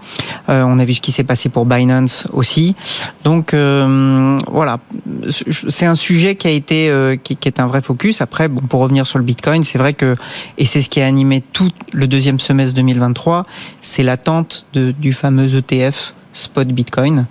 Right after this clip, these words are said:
euh, qui a aussi largement contribué, je pense, à la performance du Bitcoin sur cette deuxième partie de l'année. Euh, voilà, donc ce sont des sujets, euh, qui ont bien marqué, euh, deux mille vingt-trois et qui vont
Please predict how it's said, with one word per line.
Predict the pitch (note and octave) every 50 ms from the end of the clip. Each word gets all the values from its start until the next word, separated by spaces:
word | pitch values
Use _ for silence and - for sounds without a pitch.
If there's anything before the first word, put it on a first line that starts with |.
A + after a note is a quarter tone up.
| - - - - - -
euh, | - A2+ A#2+ A#2+ A#2 A#2 A#2 A#2 A#2 A#2+ A#2+ A#2 - C3 B2+
qui | - - B2+
a | B2 A#2 A#2 A#2
aussi | - - B2 - - D#3
largement | C#3 C3+ C#3 C3 B2 B2 C#3 C#3 C#3+ C#3+
contribué, | C#3 - C#3 C3 - C#3+ C#3 B2+ B2+ B2+ C3 C3 C3+ - - - - -
je | - C3+ C3
pense, | C3 C3 D3 C#3 C3+ C3 - - - - - - - - -
à | - B2+
la | B2+
performance | B2 - C#3 - - D#3 C3+ C3+ C3+ C#3 C3+
du | B2+ C3
Bitcoin | B2+ B2+ B2 - - C#3 C3 C3 B2+
sur | - - C#3+
cette | - - B2+ B2+
deuxième | B2+ C3+ B2+ B2 C#3+ B2+ B2+
partie | - - A2+ - -
de | C3 C3
l'année. | A#2+ A#2+ B2 C3 C#3 C#3+ C#3+
Euh, | B2+ A#2 A#2 - - - - - - - - - -
voilà, | - C3 A#2+ G#2+
donc | A2+ B2 B2 A#2 -
ce | - D#3
sont | C3 - - - C#3
des | C3+ C3
sujets, | B2 - - C#3+ C3+ C#3 D3+ D3+ D#3 D#3
euh, | D3 C3+ C3 B2+ B2+ B2 B2 - - - - - -
qui | - - -
ont | C3 B2+ B2+ B2+ B2 - - - A3+ G3+ - -
bien | - - C#3+ C#3 C3 C#3 D3+ D3+
marqué, | D3+ C#3 C3+ - - - D#3 D3 D3
euh, | C#3+ C3+ C3
deux | B2+ C3 C3+
mille | C#3 C#3 C3
vingt-trois | C3 C3+ C3+ C3 - F3+ F#3 F#3 - - - - _
et | D#3+ D3+
qui | - - D#3
vont | C3+ C3+ C#3+ D3+ C#3+ C3+ C3